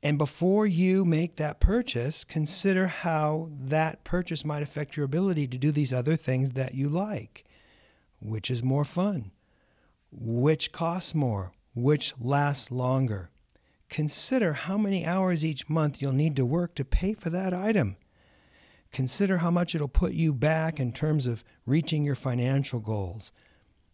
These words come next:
Only then will you make a good decision. For me,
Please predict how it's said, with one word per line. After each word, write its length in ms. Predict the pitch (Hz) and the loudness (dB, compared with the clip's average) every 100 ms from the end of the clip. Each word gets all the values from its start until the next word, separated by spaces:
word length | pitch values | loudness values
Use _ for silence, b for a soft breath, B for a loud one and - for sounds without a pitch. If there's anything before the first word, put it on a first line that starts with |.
| _ _ | _ _
Only 340 | 175 220 262 262 | 2 4 4 4
then 360 | 226 240 208 | 4 4 6
will 80 | 156 | 6
you 100 | 151 | 6
make 240 | 160 170 160 | 4 2 -2
a 60 | |
good 260 | 135 160 151 | -2 0 0
decision. 680 | 151 - 143 110 104 85 - _ _ _ _ _ _ _ _ _ _ _ _ _ _ | -2 0 0 0 -4 -10 -16 _ _ _ _ _ _ _ _ _ _ _ _ _ _
For 220 | _ 147 131 | _ 2 4
me, 480 | 180 202 156 185 | 6 6 4 -2